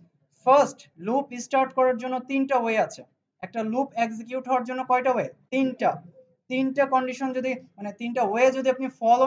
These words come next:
না করেন, আপনার লুপটা এক্সিকিউট করবে না, তাই না?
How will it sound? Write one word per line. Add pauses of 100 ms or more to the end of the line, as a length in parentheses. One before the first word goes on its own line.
না
করেন,
আপনার
লুপটা
এক্সিকিউট (100)
করবে
না, (1040)
তাই
না?